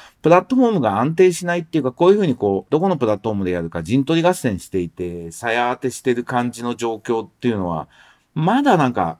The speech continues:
フェーズが来ないなっていう感じですよね。こういうのが、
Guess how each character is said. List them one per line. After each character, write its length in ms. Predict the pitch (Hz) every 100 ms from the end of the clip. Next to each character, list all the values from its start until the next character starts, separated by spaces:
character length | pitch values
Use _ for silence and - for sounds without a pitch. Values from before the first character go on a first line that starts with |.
| _ _ _
フ 140 | - 147
ェ 140 | 139
ー 40 |
ズ 120 | 117 127
が 280 | 123 113 - _
来 180 | - 135
な 140 | 117 92
い 60 |
な 180 | 82 110
っ 60 | 127
て 180 | - 95
い 100 | 82
う 80 | - -
感 260 | 92 92
じ 240 | 82 90 87
で 120 | 95
す 140 | -
よ 80 | 71
ね。 220 | 80 82
こ 120 | - 175
う 20 |
い 40 |
う 20 |
の 80 | 156
が、 300 | 113 101 85